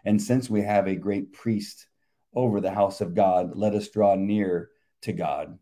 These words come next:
with a sincere heart in full assurance of faith, having our hearts sprinkled to cleanse us from a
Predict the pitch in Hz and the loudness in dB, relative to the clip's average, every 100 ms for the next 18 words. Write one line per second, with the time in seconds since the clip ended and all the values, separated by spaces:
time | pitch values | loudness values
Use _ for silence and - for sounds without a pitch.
0 | _ 101 101 98 95 - 95 98 104 92 | _ -8 -4 -6 -6 -8 -8 -4 -4 -2
1 | - 98 - - _ 95 87 - 101 90 | -2 -2 -2 -20 _ -12 -8 -2 -2 -2
2 | 90 - 92 87 85 - 90 - 104 104 | -8 -8 -8 -6 -8 -10 -10 -6 -6 -6
3 | _ _ _ _ _ _ 104 107 110 101 | _ _ _ _ _ _ 0 2 2 2
4 | 90 90 98 92 - 113 113 113 110 110 | 2 2 -2 -2 -6 -2 0 0 -2 -2
5 | 101 - 101 104 101 - 90 - 95 92 | -12 -4 -2 0 -2 -4 -8 -8 -10 -8
6 | 87 90 87 | -8 -10 -12